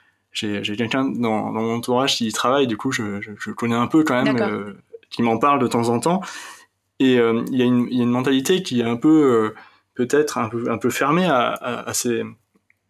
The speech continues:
Speaker 1: à ces nouveautés, on, on, à, qui est un peu fermée, on va dire, à, au, au fait d'introduire du gaming ou des choses comme ça, tu vois. Où la culture, c'est vraiment la culture, ça doit pas être autre chose que de la culture. Toi,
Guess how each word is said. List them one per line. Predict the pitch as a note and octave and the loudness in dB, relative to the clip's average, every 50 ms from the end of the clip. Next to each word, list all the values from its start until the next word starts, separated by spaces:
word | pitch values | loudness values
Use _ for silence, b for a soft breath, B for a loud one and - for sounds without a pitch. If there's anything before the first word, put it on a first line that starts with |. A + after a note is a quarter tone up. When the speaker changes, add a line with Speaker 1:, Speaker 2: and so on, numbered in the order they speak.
| _ - | _ -8
Speaker 1:
à | - A2 | -8 -6
ces | - - | -4 -2
nouveautés, | A#2+ A#2+ A#2 B2 B2+ B2+ - E3 | 0 2 2 2 2 4 4 2
on, | D3 B2+ A#2 - - | 2 2 2 2 2
on, | B2 B2 | 0 2
à, | B2 C#3+ C#3 - | 2 0 -2 -2
qui | - - - C#3 C3+ | -2 0 2 2 2
est | B2+ B2+ C3 - C3+ | 2 0 0 0 0
un | C3 | 2
peu | C3 E3 E3 | 4 4 4
fermée, | D3+ - D3+ C#3+ E3 E3+ | 4 2 2 2 4 4
on | D3+ | 4
va | C3 B2 | 4 4
dire, | B2+ D3+ C#3+ | 4 4 4
à, | B2+ A#2+ A2 A2 | 4 4 2 2
au, | G2+ A2+ A#2 A2+ A2+ - | 0 0 -2 -2 -2 -2
au | B2 | -2
fait | A#2 - C3+ | 0 0 0
d'introduire | B2+ B2 A#2 - C3 B2+ B2+ B2+ | 2 0 0 2 2 2 2 2
du | A#2+ A2+ | 0 0
gaming | A2+ B2 B2 B2 C3 C#3+ D3 D3+ D3+ D3 | 2 4 4 4 4 4 4 2 2 2
ou | B2+ | 2
des | A2 G#2+ | 2 2
choses | G2+ - B2 A2+ | 2 0 0 0
comme | - B2+ A#2 A2+ | 0 0 0 0
ça, | - D#3+ E3 D#3 | 2 2 2 2
tu | D#3 - | 2 0
vois. | B2 C3 C#3 B B B B B B B B B B B B B B - | 0 0 -2 B B B B B B B B B B B B B B -6
Où | A#2+ B2 | -2 2
la | B2 B2 A#2+ | 2 2 2
culture, | A#2+ - C3 A#2+ - D#3 C#3+ | 2 0 0 0 2 2 2
c'est | - C3 | 4 2
vraiment | A#2+ B2+ C3 | 4 4 4
la | C3 A#2+ | 2 2
culture, | A2+ - B2+ A#2+ A#2+ D3 D3+ D3 | 0 0 -2 0 0 0 0 2
ça | - A#2 | 2 0
doit | A2 G#2+ A2 | 0 0 2
pas | - A#2+ | 4 4
être | B2 B2 B2 - | 4 2 0 -2
autre | - C3 A#2+ | -2 -2 0
chose | - - C3+ B2+ B2+ | 0 0 0 0 0
que | - A#2+ | -2 0
de | A2+ | 0
la | A2+ G#2+ | 0 0
culture. | A2 - A#2+ A#2+ - D#3+ D#3+ D#3+ C#3 A#2+ A#2+ - | -2 -4 -6 -2 0 0 0 0 0 -4 -6 -4
Toi, | - D#3+ D3 | -2 -2 -2